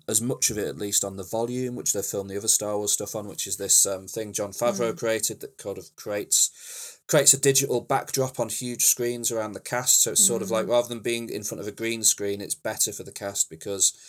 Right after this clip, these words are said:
Speaker 1: um, it creates the world around them, but ultimately they still are acting to, like, a flat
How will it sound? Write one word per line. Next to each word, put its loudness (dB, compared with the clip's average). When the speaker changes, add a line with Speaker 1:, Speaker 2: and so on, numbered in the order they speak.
Speaker 1:
um, -2
it -4
creates 0
the -4
world 0
around 0
them, -8
but -2
ultimately 0
they -2
still 2
are 2
acting -4
to, -2
like, -8
a -10
flat 0